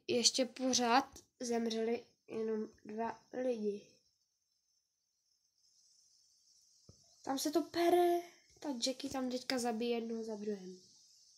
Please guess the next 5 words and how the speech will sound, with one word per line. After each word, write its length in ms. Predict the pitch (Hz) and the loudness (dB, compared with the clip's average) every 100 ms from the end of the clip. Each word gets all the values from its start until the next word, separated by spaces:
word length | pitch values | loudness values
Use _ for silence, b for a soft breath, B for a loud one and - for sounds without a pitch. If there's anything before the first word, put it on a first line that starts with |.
| - - _ _ _ _ B B B - _ _ _ _ _ - | -20 -20 _ _ _ _ B B B -16 _ _ _ _ _ -8
Pána 340 | 359 302 240 | -2 0 -2
Katara. 600 | 220 226 220 214 208 208 - - - - - - - - - - | -6 -12 -12 -12 -12 -14 -18 -20 -20 -20 -20 -20 -20 -20 -20 -20
Ty 300 | - 269 226 - - B B B - | -12 -10 -10 -12 -20 B B B -6
sama 440 | - - 247 269 | -2 0 0 0
para. 480 | 294 - 226 262 247 | -2 -8 -12 -12 -12